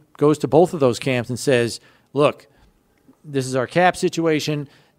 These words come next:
This is what we can offer you based on our fiscal parameters. Uh, if you think you can do,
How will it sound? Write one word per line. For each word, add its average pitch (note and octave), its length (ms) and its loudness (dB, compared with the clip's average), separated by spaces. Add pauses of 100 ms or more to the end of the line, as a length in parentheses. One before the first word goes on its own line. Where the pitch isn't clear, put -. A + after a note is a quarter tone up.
This D3+ 340 4
is D3 140 0
what D#3+ 160 4
we D3 100 -2
can C#3 160 -6
offer D#3 320 2
you A#2 240 -2
based C3+ 380 0
on B2+ 280 2 (400)
our C#3 360 4
fiscal D3+ 560 2
parameters. C#3 720 -2 (640)
Uh, A#2 260 0
if B2+ 160 -6
you C#3 140 2
think D3+ 240 2
you D#3 80 -2
can D#3 160 -2
do, D3+ 260 2